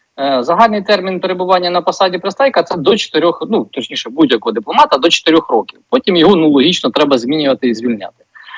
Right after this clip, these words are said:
І звільнення Пристайка, ну, я думаю, що це дуже цікава історія, яку ми згодом побачимо. Е, я, ну, маю припущення і певну інформацію, чи його звільнили, але його точно звільнили не через те, що він там зробив якесь таке зауваження. Тим паче, друзі,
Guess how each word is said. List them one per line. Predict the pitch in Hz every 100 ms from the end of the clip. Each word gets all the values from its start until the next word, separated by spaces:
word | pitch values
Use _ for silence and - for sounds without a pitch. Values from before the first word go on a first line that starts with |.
| - - -
І | 208 220 196
звільнення | - 135 233 247 226
Пристайка, | 208 226 - 320 302 240 214 185
ну, | 185 254
я | 214
думаю, | 170 214 185
що | -
це | 165 165
дуже | 156 175 170
цікава | - 180 160 143
історія, | 156 - 320 233
яку | 165 262
ми | 233 165
згодом | 160 208 190
побачимо. | 180 131 107 - - - - _ - - - -
Е, | 143 151 151
я, | - 254 269
ну, | 208 220 180 139 202 -
маю | 147 233 - 139
припущення | - 170 196 165 - 127 127
і |
певну | 127 160 143
інформацію, | 147 - 160 156 - 135
чи | 165
його | 156
звільнили, | 143 180 294 277
але | 185 175
його | 165
точно | 160 277 269 190
звільнили | 160 160 139 113
не | 117 180 254
через | - 135 123
те, | - 220
що | 214 135
він | 143 214
там | 196 165 180
зробив | - - 185
якесь | 170 123 175
таке | - 147 143
зауваження. | 147 139 113 - -
Тим | 190
паче, | 185 143 -
друзі, | 165 139 -